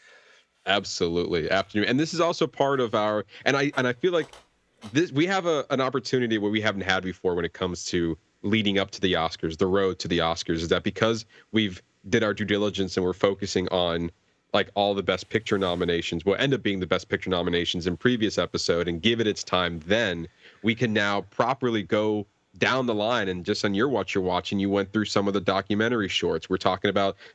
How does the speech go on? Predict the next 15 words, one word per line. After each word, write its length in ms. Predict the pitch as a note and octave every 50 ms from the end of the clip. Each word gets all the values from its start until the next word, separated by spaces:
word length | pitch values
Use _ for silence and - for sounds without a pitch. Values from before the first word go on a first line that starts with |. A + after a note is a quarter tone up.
| _ F#2+
the, 420 | F#2+ G#2 G2+ G2+ G2 G2+ G2+ F#2+
some 180 | - - A2 G#2+
of 60 | G#2+
the, 180 | A2 G2+ G2+ - - _ -
some 120 | - C#3+
of 40 | D3
the 60 | C#3+
movies 260 | C3+ C#3 C#3 C#3 C3
we 100 | A#2 C#3
didn't 320 | A#2+ A2+ B2+ C3 C#3 A2 F2
hit. 240 | F#2 F2 - -
So 80 | - G#2+
then 260 | G2 G#2+ G#2+ G#2+ G2+ - - - _ _
we 140 | - A2+ A#2+
can 260 | A#2+ - A2 G#2+ F#2+